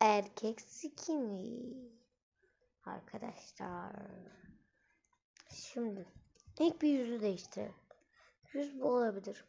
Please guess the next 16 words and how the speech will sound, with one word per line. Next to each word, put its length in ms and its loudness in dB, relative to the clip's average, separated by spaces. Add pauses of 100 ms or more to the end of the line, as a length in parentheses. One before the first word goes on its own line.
Bu 80 8
olabilir. 600 2 (920)
Ama 180 8
güzel 520 8
bir 60 8
erkek 640 4
yüzü. 340 -6 (2250)
Güzel 440 4
bak. 120 -2 (920)
Bak 120 2 (100)
bu 80 2
mesela. 540 2 (960)
Ama 300 2
bu 40 4
olmaz. 840 2 (1900)
Bu. 140 8